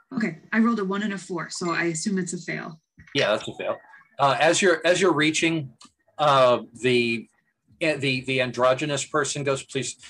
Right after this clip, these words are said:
Speaker 2: looks s-, like, straight at you, straight at your eye. And the thing is, is you didn't get the impression that person was watching you until you moved,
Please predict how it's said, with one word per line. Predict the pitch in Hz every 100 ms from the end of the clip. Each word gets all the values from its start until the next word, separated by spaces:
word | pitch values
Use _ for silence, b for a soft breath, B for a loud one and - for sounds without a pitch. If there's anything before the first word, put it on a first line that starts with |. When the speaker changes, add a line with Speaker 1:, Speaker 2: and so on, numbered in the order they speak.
| B
Speaker 2:
looks | 185 185 -
s-, | - - -
like, | 165
straight | - - - 131 151 185 185 -
at | 160 143 131
you, | 120 113
straight | - 131 139 165
at | 180
your | 143 135
eye. | 127 B B
And | 156 156 -
the | 147
thing | 190
is, | 165 -
is | 131 - _ _ _ _ 131
you | 165 185
didn't | 202
get | 170 165
the | 160
impression | 143 135 143 139 131
that | 120 120 -
person | 131 - 120
was | 107 -
watching | 113 117 - 131
you | 123 120 120
until | 110 110 - 135 147
you | 147 143 147 139
moved, | 135 143 160 -